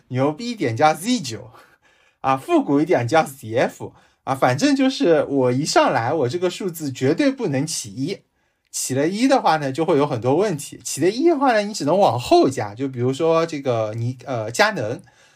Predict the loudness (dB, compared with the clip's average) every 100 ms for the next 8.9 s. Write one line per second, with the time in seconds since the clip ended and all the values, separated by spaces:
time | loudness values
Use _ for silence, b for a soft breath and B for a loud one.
0 | b b -4 -4 -8 0 2 2 0 -2
1 | -4 -6 -4 -2 -2 -2 0 0 0 -4
2 | -6 -6 -2 2 2 4 2 2 -4 -4
3 | 0 0 0 -6 -8 -8 -8 -2 -2 -2
4 | -6 -10 -12 -14 _ _ _ 2 2 2
5 | -6 -2 0 2 2 0 -2 -2 -2 -2
6 | -4 -6 -4 -2 -2 -6 -8 -10 -6 -6
7 | -4 -2 -2 -2 -6 -4 -2 -4 -4 -8
8 | -8 -4 -4 -4 -4 -8 -8 -8 -8